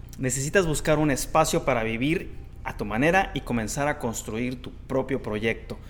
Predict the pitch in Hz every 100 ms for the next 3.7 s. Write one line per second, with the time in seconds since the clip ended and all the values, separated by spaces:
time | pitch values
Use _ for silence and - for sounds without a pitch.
0 | - - - 160 208 196 202 175 139 127
1 | 127 135 135 170 170 - - - - -
2 | - - - - - 127 135 143 135 120
3 | 123 170 190 151 135 139 131